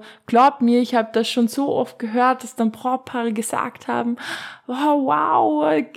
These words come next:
alle Gäste sind zu uns hingekommen und die Hochzeit war so schön und so perfekt und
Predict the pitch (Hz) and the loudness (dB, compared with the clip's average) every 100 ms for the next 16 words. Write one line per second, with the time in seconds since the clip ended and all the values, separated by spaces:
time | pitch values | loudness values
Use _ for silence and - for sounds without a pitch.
0 | - 277 302 233 294 - 269 302 285 294 | -2 0 2 2 0 0 -2 0 0 2
1 | 302 277 277 311 277 - - 285 285 294 | 0 2 0 2 0 -4 0 2 2 0
2 | 302 302 277 254 262 277 233 247 - 269 | 0 0 0 0 0 -2 -2 -4 -4 -4
3 | 247 285 277 294 - - 302 330 339 339 | -2 -2 -2 -6 -8 -2 2 2 2 0
4 | 311 320 277 311 302 - 285 302 320 - | -4 -4 0 0 0 -4 -2 -2 -2 -8
5 | 294 285 | -6 -4